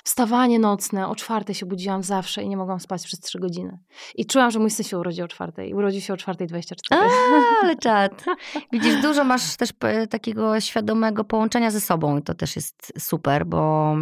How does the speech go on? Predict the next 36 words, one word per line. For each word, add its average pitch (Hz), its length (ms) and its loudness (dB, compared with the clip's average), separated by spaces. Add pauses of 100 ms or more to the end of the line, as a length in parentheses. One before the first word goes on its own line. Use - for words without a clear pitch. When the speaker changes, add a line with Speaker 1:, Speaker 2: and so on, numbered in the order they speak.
(180)
Speaker 2:
bo 170 160 -4
to 175 120 -2
też 175 380 -2
bardzo 175 320 0
wpływa 170 480 0
na 165 520 2
dziecko. 208 480 0 (500)
Sama 330 280 4
ciąża, 240 580 4
e, 214 400 2
miała 226 280 4
na 220 100 2
ciebie 214 200 -2
jakiś 214 220 -2
wpływ, 285 300 0
czy - 120 -4
dopiero 262 500 2
się 226 300 2 (480)
poczułaś 226 500 2
matką, 208 480 2
jak, 190 520 0
e, 170 1040 2 (220)
jak 175 220 2 (420)
zobaczyłaś 165 500 0
to 156 120 -4
dziecko, 147 260 -6
jakie 151 180 -4
dostałaś 151 380 -2
na 156 100 -2
ręce? 151 340 -4 (760)
Speaker 1:
Mm. 196 600 0
Speaker 2:
Myślałaś 185 280 4
w 180 40 4
ogóle 185 160 2
o 175 40 0
tym? 339 280 0